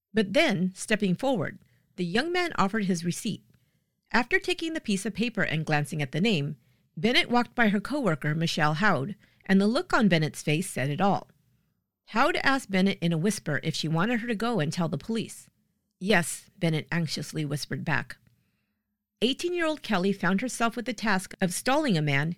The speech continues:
who had photographed himself with enough weapons to stage a massacre,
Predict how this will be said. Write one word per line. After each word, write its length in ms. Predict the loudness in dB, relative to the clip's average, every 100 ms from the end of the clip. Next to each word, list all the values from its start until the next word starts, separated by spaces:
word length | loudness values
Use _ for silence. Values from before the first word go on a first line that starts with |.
| -2
who 120 | 2
had 180 | 2 2
photographed 560 | -2 -2 2 0 2
himself 460 | -4 -2 0 0 -2
with 140 | -8 -4
enough 340 | 0 0 0
weapons 440 | -2 0 0 -2
to 100 | -6
stage 300 | -6 -2 -2
a 20 | 2
massacre, 580 | 4 4 0 -10 -14